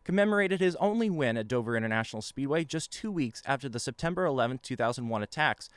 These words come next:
after which he carried an American flag in his car around the track in a victory celebration,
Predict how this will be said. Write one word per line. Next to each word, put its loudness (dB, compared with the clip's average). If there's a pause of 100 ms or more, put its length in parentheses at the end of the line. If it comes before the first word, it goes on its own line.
(500)
after 0
which 0
he -10
carried 2
an -2
American 2
flag 4
in 0
his -2
car 4
around 2
the -6
track 0
in -4
a -4
victory -4
celebration, -4